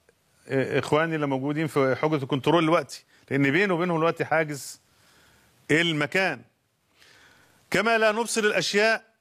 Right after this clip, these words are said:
التي يحول بيننا وبينها حاجز الزمان في الماضي أو المستقبل، ولكن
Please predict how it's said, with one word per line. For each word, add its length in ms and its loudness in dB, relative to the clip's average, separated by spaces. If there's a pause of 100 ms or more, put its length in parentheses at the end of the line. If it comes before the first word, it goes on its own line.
التي 300 0
يحول 360 2
بيننا 360 2
وبينها 460 2
حاجز 400 -2
الزمان 640 0 (1500)
في 580 0 (100)
الماضي 600 0 (340)
أو 160 4
المستقبل، 600 0 (2000)
ولكن 760 0